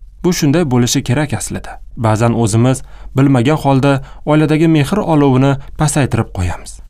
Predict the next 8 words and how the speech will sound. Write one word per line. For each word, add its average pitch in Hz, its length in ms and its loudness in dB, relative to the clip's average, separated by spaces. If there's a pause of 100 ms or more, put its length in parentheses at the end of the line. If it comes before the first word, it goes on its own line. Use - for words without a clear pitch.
Qanday 117 320 2
qilib 123 220 0
deysizmi? 110 460 0 (260)
E'tiborsizligimiz 117 1040 2 (220)
haddan 147 400 0
tashqari 120 440 0
ishimizga, 107 640 0 (140)
o'z-o'zimizga 139 760 2